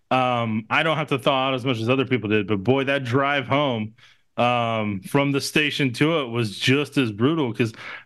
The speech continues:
I didn't know the thermometer on my truck could read minus eleven, but there we were. <laughs> There we were in that moment. I was like, I thought, I thought my truck stopped at zero, but it didn't. It went minus eleven. I'm like, "Oh, okay then." <laughs>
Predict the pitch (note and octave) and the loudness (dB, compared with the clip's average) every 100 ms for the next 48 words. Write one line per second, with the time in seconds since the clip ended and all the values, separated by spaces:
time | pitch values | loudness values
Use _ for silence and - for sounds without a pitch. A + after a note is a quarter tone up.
0 | - D3+ G3 G#3+ F#3 F3 E3 C#3+ D3 C#3 | -2 0 2 0 0 0 -2 -2 0 2
1 | C#3+ D#3 D#3 D3 B2 - D3+ D3 - A#2 | 0 0 0 0 -2 0 0 0 -2 -2
2 | A2+ B2+ C#3 D3+ D3 D3 D#3+ D3 C#3+ C#3 | 2 0 0 0 0 0 0 2 2 0
3 | D#3 C3+ G2+ B2+ B2 C3+ C#3+ E3 D3 B2+ | -2 -2 0 0 2 0 0 0 0 -2
4 | - - - _ - A#2+ A#2+ A2+ D#3+ D3 | -8 -20 -20 _ -2 0 2 2 0 2
5 | D3+ D3+ D3+ C#3 C#3+ D#3 A#2 A2+ A#2+ A2+ | -2 0 -2 0 0 0 -2 -2 -2 0
6 | B2+ A#2+ D#3+ C#3 G#2+ B2 C3 E3 C#3 - | 0 2 0 0 0 0 2 0 0 0
7 | B2+ - D3 C3+ C#3+ A2 A2 C3 B2+ G#2 | -2 0 0 0 0 0 0 0 0 0
8 | G2+ A2 C3 C3 B2 C#3 - C3+ G#2 G2+ | 0 0 0 -2 0 0 2 -2 -2 -8
9 | - - - - A2+ B2+ D3 C#3+ D3 D#3 | -16 -20 -20 -8 0 2 2 2 0 0
10 | D#3 C#3+ C3+ E3+ C#3+ A#2 A#2+ A#2+ A2+ E3+ | 0 0 2 0 -2 -2 0 0 2 2
11 | G#3 C3 A#2 C#3+ G3+ C4+ G#3+ E3+ E3 G#3+ | 0 -2 0 0 0 0 0 0 0 0
12 | - - - | -4 -2 -2